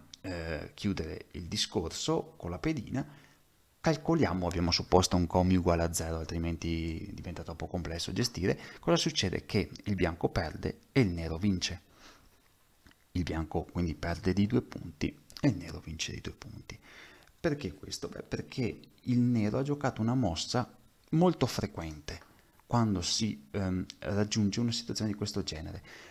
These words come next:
C'è una regola che dice che il doppio sente si deve giocare quanto prima possibile. Naturalmente bisogna vedere situazione per situazione, però in generale questa frase è vera. Quando siete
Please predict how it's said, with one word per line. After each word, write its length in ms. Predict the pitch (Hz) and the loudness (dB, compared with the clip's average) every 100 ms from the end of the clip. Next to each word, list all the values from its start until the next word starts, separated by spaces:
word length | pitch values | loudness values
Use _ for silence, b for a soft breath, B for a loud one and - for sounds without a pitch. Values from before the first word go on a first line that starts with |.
| B | B
C'è 120 | 175 | 2
una 120 | 165 | 4
regola 240 | 170 165 117 | 4 4 2
che 140 | 98 | 0
dice 360 | 139 - 113 - | 0 0 -2 -2
che 140 | 113 | 2
il 360 | 113 110 120 117 | 2 4 4 8
doppio 300 | 139 - 123 | 6 8 6
sente 460 | - 131 143 131 | 6 6 6 2
si 140 | 123 104 | 2 2
deve 180 | 104 | 2
giocare 460 | 101 101 110 107 101 | 2 0 0 0 2
quanto 360 | 98 98 95 101 | 4 4 2 0
prima 340 | - 98 98 | 2 2 2
possibile. 760 | - 85 - - 82 78 - - | 2 0 2 2 0 -2 -4 -6
Naturalmente 480 | - 85 82 87 85 | -4 0 0 0 0
bisogna 240 | 92 85 | 0 2
vedere 240 | 82 90 | 4 4
situazione 460 | 85 - 90 98 87 | 2 0 0 0 0
per 120 | 85 | 0
situazione, 540 | - 104 127 - 82 - B B B - | -2 0 0 -2 -6 -8 B B B -2
però 440 | - 117 139 - - _ _ | 4 6 6 2 -20 _ _
in 220 | - 135 123 | 6 8 8
generale 420 | 127 107 80 82 | 8 4 2 -2
questa 200 | 87 - | -2 -2
frase 320 | 80 78 80 | -2 0 0
è 40 | |
vera. 280 | 78 78 - - B B B | 0 -4 -8 -14 B B B
Quando 240 | - 143 147 | 4 6 6
siete 560 | 147 147 98 85 - | 4 2 2 2 -2